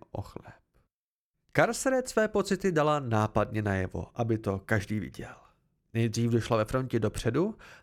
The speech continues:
pak udělala velmi zřetelné gesto odpudivé, znechucující, než odešla a nechala svůj dřevěný podnost ležet. Později jsme s Nadenem umývali nádobí.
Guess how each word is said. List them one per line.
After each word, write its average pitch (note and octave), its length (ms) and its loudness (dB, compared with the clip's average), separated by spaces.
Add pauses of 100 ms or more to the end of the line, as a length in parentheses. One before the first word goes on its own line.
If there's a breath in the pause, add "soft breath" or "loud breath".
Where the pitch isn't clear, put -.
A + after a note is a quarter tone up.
pak - 360 -2
udělala B2+ 400 4
velmi E3 460 2
zřetelné C3+ 500 0
gesto B2 500 0 (140)
odpudivé, A2 720 -2
znechucující, G#2+ 1040 -4 (320 loud breath)
než A#3 260 0
odešla E3 540 2
a A#2 180 0
nechala D#3 360 0
svůj C#3+ 260 0
dřevěný D#3+ 360 0
podnost A#2 640 -2
ležet. G2+ 400 -4 (1000)
Později D#3 460 0
jsme C#3+ 220 -4
s - 80 -10
Nadenem B2+ 420 0
umývali A#2 460 0
nádobí. A2 640 -6